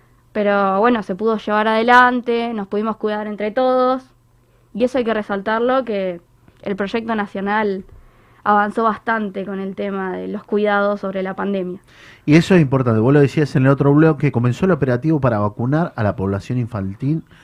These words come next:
Speaker 2: contra el coronavirus. Qué importante es eso, porque bueno,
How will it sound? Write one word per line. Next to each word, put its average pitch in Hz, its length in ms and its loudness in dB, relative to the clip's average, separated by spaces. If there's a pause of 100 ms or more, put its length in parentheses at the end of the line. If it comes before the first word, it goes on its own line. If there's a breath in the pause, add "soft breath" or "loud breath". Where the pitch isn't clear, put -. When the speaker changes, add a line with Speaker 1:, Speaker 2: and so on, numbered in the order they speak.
(420 soft breath)
Speaker 2:
contra 147 420 4
el 101 180 -6
coronavirus. 95 720 -2
Qué 131 100 0
importante 147 600 2
es 139 60 0
eso, 156 340 0
porque 110 240 -4
bueno, 110 300 0